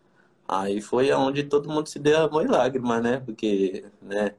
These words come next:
ninguém queria. Aí eu me deu,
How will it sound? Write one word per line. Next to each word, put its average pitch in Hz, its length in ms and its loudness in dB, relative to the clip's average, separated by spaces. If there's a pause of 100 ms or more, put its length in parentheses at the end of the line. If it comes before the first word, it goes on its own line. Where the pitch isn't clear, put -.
(160)
ninguém 101 340 -2
queria. 127 560 0 (320)
Aí 135 260 0
eu 180 380 0 (680)
me 123 120 -4
deu, 131 440 2